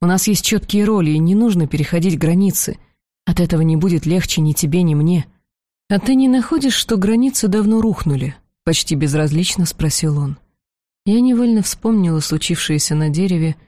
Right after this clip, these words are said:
его прикосновение, и приказала себе забыть. Онеметь, оцепенеть, вырвать эти воспоминания с кровью — с куском сердца и выбросить ко всем дерсенгам, потому что... Вполне возможно, что пока ты ласкал меня на том дереве,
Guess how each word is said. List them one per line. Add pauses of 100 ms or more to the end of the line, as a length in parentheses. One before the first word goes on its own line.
(320)
его
прикосновение, (680)
и
приказала
себе
забыть. (360)
Онеметь,
оцепенеть,
вырвать
эти
воспоминания
с
кровью — (360)
с
куском
сердца
и
выбросить
ко
всем
дерсенгам,
потому
что... (1200)
Вполне
возможно,
что
пока
ты
ласкал
меня
на
том
дереве,